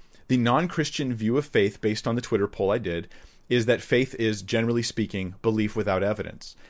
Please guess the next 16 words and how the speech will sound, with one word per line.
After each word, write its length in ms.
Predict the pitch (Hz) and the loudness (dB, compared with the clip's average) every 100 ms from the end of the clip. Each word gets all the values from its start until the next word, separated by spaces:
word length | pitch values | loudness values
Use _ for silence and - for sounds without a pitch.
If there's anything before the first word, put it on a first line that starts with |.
| - 120 | -8 -2
Now, 60 | |
the 120 | 117 | -2
Christian 480 | 113 175 165 - 170 | 0 0 0 0 0
view 240 | 117 107 104 | 2 2 0
is 140 | 110 | -2
almost 420 | 117 127 135 - | -2 -2 -2 -4
exactly 680 | 131 104 101 104 113 131 123 | -8 -4 0 0 0 -4 -6
the 220 | 120 131 - | -4 -4 0
opposite 500 | 101 107 - 107 - | 0 0 -6 -8 -4
of 240 | 101 98 | -6 -4
that 220 | 92 90 - | -4 -4 -4
view. 360 | 120 95 62 - - - - - | -2 -2 -6 -16 -20 -20 -20 -4
They 160 | 113 113 | 2 2
simply 360 | - 113 131 | 2 -2 -2
saw, 380 | 131 113 98 113 - - - - | -2 2 2 0 -6 -20 -18 -4
uh, 320 | 110 98 90 | -2 0 -2